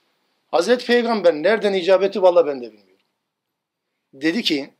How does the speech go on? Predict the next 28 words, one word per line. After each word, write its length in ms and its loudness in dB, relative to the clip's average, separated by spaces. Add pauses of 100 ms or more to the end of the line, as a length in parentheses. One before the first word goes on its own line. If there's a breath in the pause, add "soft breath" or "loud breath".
(680)
"Yıllar 340 2
önce 300 -4
Musa'nın 600 -2
kavminin 560 -2
Musa'dan 560 0
istediğinin 720 -6
aynısını 500 -2
siz 200 -12
benden 240 -4
istiyorsunuz." 720 -18 (800)
Çok 220 -2
ilginç 340 -6
bir 40 -14
şey. 160 -14 (1800)
Ne 140 0
istediler 500 0
ki 100 -4
ya? 120 -2 (1160)
Bakın 280 -2
Musa'nın 540 -2
kavminin 440 0
Musa'dan 480 -2
istediğinin 600 -2
aynısını 520 -2
siz 220 -6
benden 240 4
istiyorsunuz 600 -8
dedi. 100 -20